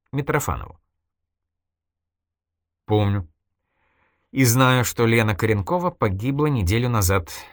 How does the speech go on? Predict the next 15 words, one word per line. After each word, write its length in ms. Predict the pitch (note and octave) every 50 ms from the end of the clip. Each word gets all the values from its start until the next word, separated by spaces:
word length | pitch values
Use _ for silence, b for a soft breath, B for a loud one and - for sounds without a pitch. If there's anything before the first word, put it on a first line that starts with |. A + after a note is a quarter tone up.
| B _
мгновенно 720 | - F2 F2+ F2 E2 E2+ E2+ F#2+ A#2+ C#3+ C#3+ C3+ C3 C3+ - -
отреагировал 720 | A2+ F#2 - F#2+ F#2+ E2 D#2+ F#2 G#2 G2 F2+ F#2 F#2 F2+
директор. 500 | F2 F2 E2+ E2+ D#2+ - - - - - _ _ _ _ _ _ _ _ _ _ _ _ _ _ _ _ _ _ _ _ _ _ _ _ _ _ _ _ _ _ _
Обе 240 | - C3 B2 A#2+ A2
другие, 360 | A2+ A2 A2+ A#2 D3 F3 F#3+
к 60 | F3+
счастью, 320 | - - C#3 D3 - - C3
живы, 420 | A2+ A2+ B2+ C3 B2+ B2+ B2 b b b b b b b b b b b b b -
Ирочка 400 | - C#3 C#3+ B2 - - - C3
Ишутина 460 | A#2 - - D#3 E3 D#3 - C#3 C3
сейчас 340 | - - - A#2+ A2+ - -
удачливая 680 | A2+ G#2+ A2 A#2 A2+ G#2+ - - - G#2+ G#2 G2+ G#2+ G2
бизнес-вумен, 1000 | G2 G#2+ A#2 A2+ G#2 G2 F#2+ F#2 F2 - G#2 G2 G#2+ A2 A2 A2 D3 F3 F3+ E3+ B B B
кажется, 440 | - - E3+ E3 D#3 - - E3 C#3 - -
риэлтор. 500 | D3+ D#3+ D#3 D#3+ D3+ D3 - D3 C#3